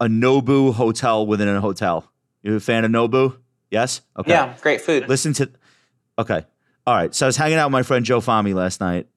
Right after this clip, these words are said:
Speaker 1: and he shows me, this is the package they're offering. You stay at Nobu, you have twelve guests, you're in the Nobu Sky Villa, which is the top of the hotel.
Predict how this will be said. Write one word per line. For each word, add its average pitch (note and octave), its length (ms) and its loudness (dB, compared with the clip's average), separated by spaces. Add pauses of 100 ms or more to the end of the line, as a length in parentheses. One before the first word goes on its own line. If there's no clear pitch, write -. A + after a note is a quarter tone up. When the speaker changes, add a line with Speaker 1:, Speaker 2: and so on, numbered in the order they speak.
(180)
Speaker 1:
and G#2+ 160 -2
he B2+ 160 -2
shows B2 360 0
me, F#2+ 400 -2 (460)
this D3 220 0
is E3 80 -2
the E3+ 80 -2
package B2+ 500 -4
they're G#2 180 2
offering. F#2 440 -4 (1600)
You A#2 100 -16
stay E3+ 300 0
at E3 80 -4
Nobu, B2 600 2 (680)
you B2 100 -2
have A2+ 280 -2 (240)
twelve C#3 360 -2
guests, G#2+ 520 -2 (580)
you're B2 180 0
in B2 100 -2
the A#2 400 2 (420)
Nobu C#3 540 2
Sky C3 480 0
Villa, A2 540 0
which A2 200 -6
is G2+ 120 -6
the G#2+ 100 -4
top - 520 -4
of B2 200 0
the A#2+ 100 2
hotel. A2 560 -2